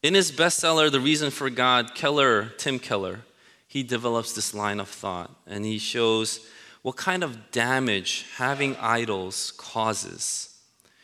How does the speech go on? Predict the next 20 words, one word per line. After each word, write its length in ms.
And 160
when 140
you 100
have 220
an 80
idol, 340
what 160
you 160
are 60
saying 340
is, 220
"I'm 180
going 200
to 100
center 580
my 220
life 640
around 500
these 240
things." 600